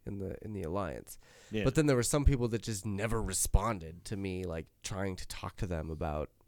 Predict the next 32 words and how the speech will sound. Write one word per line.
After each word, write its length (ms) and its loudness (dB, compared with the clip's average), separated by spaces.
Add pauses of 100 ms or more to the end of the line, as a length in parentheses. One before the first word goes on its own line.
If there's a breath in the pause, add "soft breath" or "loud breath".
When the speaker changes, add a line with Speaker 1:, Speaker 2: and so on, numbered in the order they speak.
(160)
Speaker 1:
moving 400 0
to 80 -4
a 40 -2
different 280 -10
guild. 400 -2
So 420 -2 (1400 soft breath)
that 80 -6
Speaker 2:
They 80 2
were 180 2 (140)
butthurt. 420 0
Speaker 1:
So 140 -8
they 100 0
were, 140 -4 (580)
they 160 4
were, 200 0 (280)
they 100 -8
were 140 -8
kicked 300 -8
out. 460 2
I, 100 2
I 40 4
never 200 2
heard 240 0
anything 400 2
from 360 -4
a 40 -12
few 200 0
of 80 2
those 160 -2
people. 400 -6
So, 320 -4 (800 loud breath)
uh, 120 -2